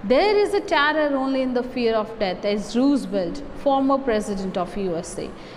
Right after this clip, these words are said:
knew when he said, "All we have to fear is fear itself." So here he just experienced, he just, uh, recollected the words of, uh, uh, one of the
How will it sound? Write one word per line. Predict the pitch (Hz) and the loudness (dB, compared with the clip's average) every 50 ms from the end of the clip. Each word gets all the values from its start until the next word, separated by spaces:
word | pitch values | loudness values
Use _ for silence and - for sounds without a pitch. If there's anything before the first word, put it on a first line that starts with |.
| - - - 233 | -10 -2 0 2
knew | 254 269 | 4 4
when | 254 226 208 214 220 214 208 196 | 4 4 2 2 2 0 0 -2
he | 214 | -4
said, | 202 - - 202 170 139 - - - - - - - | -4 -4 -4 -4 -4 -4 -4 -8 -12 -14 -8 -2 0
"All | 269 277 277 262 254 254 233 | 2 4 4 4 4 2 0
we | 254 240 | -2 -2
have | 202 214 202 196 196 - - | -2 0 -2 -2 -2 -2 -4
to | 214 | -4
fear | 208 - - 233 220 214 196 190 165 - - 196 | -4 -4 -4 -2 0 2 2 0 0 -2 -4 -4
is | 202 - - | -6 -6 -8
fear | - - 233 220 202 180 | -8 -4 -2 -2 0 -2
itself." | 151 147 135 - - 185 139 143 147 - - - - - - - | -2 -6 -8 -8 -8 -8 -8 -8 -8 -12 -14 -16 -16 -16 -14 -4
So | - 240 214 | 0 0 0
here | 214 - 269 277 269 226 185 - - - - - - - - | 2 2 4 4 4 4 2 0 -2 -6 -10 -12 -10 -4 0
he | 254 269 285 277 226 262 | 2 2 4 4 4 2
just | 277 277 - - - - - 247 | 2 0 0 -4 -6 -6 -4 -6
experienced, | - - - - - 311 302 311 311 285 262 240 196 190 - - 175 156 - - - - | -6 -6 -6 -2 2 4 4 6 4 4 2 2 0 -2 -4 -6 -8 -8 -10 -10 -6 -4
he | 220 214 | -2 0
just, | 208 240 240 240 240 - - | 2 2 0 0 -2 -2 0
uh, | 233 214 208 - - 247 240 | 0 0 0 0 0 2 4
recollected | 285 330 381 - 330 277 269 240 - - - 262 220 202 185 208 | 4 4 4 4 4 2 2 2 0 -2 0 0 0 0 0 -2
the | 208 202 190 190 | -2 -2 0 0
words | 202 196 185 180 180 - - - - - - - - - | 0 0 0 0 -4 -6 -10 -12 -14 -14 -16 -16 -8 -2
of, | - 196 202 214 202 - - - 220 | 0 2 2 2 0 -4 -8 -4 0
uh, | 214 | 2
uh, | 208 202 202 202 202 208 - 147 - 170 202 190 190 196 226 | 2 4 4 2 2 0 -2 -2 -4 -4 -2 -2 0 2 2
one | 254 269 262 | 4 4 4
of | 240 | 2
the | 269 | 2